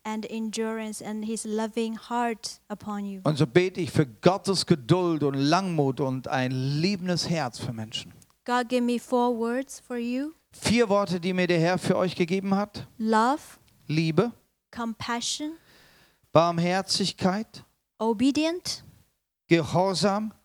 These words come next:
Speaker 1: Faith.
Speaker 2: Und Glaube.
Speaker 1: If you feel any of these words apply to you today,
Speaker 2: Wenn eine dieser vier Worte genau für dich ist,
Speaker 1: claim and receive it.
Speaker 2: dann nimm es jetzt an für dich.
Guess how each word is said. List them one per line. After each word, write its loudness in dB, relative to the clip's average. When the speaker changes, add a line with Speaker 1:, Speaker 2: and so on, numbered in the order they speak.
Speaker 1:
Faith. -6
Speaker 2:
Und 0
Glaube. -4
Speaker 1:
If -12
you -2
feel -4
any -2
of -4
these -4
words -2
apply -4
to -4
you -2
today, -4
Speaker 2:
Wenn 4
eine 2
dieser 0
vier 0
Worte 2
genau 2
für 0
dich -2
ist, -10
Speaker 1:
claim -4
and 0
receive -2
it. -14
Speaker 2:
dann 4
nimm 0
es 0
jetzt -2
an -6
für -10
dich. -16